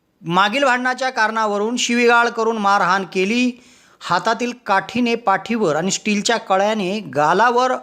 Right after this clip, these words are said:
वार करून दुखापत केली. ही घटना दिनांक तेरा मार्च रोजी सायंकाळी साडेसात वाजता घडली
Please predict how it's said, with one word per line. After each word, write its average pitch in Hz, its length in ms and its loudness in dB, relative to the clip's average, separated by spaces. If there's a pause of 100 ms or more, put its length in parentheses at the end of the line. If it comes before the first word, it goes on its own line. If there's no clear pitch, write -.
वार 180 360 2
करून 214 360 -2
दुखापत 180 380 -2 (120)
केली. 151 260 -4 (840)
ही 190 80 2
घटना 226 360 2
दिनांक 240 340 -4
तेरा 226 420 0
मार्च 220 340 0
रोजी 185 300 -4
सायंकाळी 196 720 -2
साडेसात 214 720 0
वाजता 202 380 0
घडली 180 280 -2